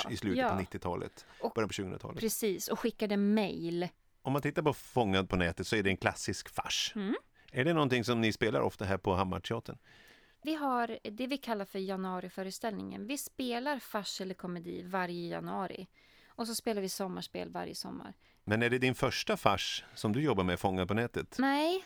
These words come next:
Speaker 2: det är väl min andra, skulle jag vilja säga. Jag är
Speaker 1: Mm.
Speaker 2: inte, jag är ju inte, dras inte jättemycket till komiken själv att jobba med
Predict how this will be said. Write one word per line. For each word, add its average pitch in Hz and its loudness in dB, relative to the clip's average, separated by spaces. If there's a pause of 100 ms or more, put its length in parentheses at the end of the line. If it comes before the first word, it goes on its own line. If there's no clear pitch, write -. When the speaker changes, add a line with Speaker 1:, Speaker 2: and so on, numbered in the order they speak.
(140)
Speaker 2:
det 277 0
är 254 0
väl 240 -2
min 233 2
andra, 262 0
skulle 202 -4
jag 180 -2
vilja 175 -6
säga. - -4
Jag 254 0
är 277 4
Speaker 1:
Mm. 285 4
Speaker 2:
inte, 247 0 (200)
jag 262 0
är 311 2
ju 311 0
inte, 240 0 (340)
dras 240 0
inte 233 0
jättemycket 294 -2
till 175 -2 (220)
komiken 185 -2
själv 180 0
att - -8
jobba 208 0
med - -4